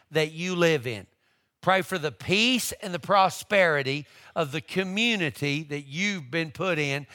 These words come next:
that you're living in." Because here's what he said. He said, "If they have peace and prosperity, you will have peace and prosperity." So here's what I want to encourage you in this morning. Listen, I know that we're from different communities,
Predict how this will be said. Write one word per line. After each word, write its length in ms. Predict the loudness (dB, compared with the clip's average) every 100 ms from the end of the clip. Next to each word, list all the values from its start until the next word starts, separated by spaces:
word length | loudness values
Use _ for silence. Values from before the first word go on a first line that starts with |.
| -16 -2
that 140 | 0
you're 200 | 0 0
living 340 | 0 -2 -4 -6
in." 200 | -6 -8
Because 240 | -8 -6
here's 220 | -4 -4
what 100 | -2
he 60 | -4
said. 380 | 2 2 2 -2 _ _ _ _ _ _ _ _ _
He 160 | -2 -2
said, 300 | 2 2 2
"If 180 | -2
they 380 | 0 2 4 4
have 340 | 4 4 2 2
peace 340 | 2 2 -4
and 140 | -6
prosperity, 1000 | -2 2 2 0 -2 2 2 2 0 -2 -8 -20 _ _
you 680 | -20 -16 -6 -2 -2 -2 -4 -8
will 220 | -6 -4
have 300 | 0 -2 -2
peace 420 | -4 -6 -6 -10 -16
and 180 | -14 -12
prosperity." 800 | -8 -8 -8 -10 -8 -8 -8 -16 _ _ _ _ _
So 160 | -2
here's 200 | 0 0
what 120 | 0
I 80 | 2
want 180 | 2 -2
to 60 | -4
encourage 440 | -6 -6 -6 -6
you 80 | -10
in 80 | -10
this 200 | -12 -10
morning. 400 | -8 -8 -12 -18 _ _ _ _ _ _
Listen, 300 | -2 -2 0
I 140 | 2 4
know 220 | 4 2
that 140 | 0
we're 200 | -2 -4
from 220 | -4 -8 -4
different 400 | -4 -4 -8 -10
communities, 840 | -8 -4 -6 -6 -8 -10 -12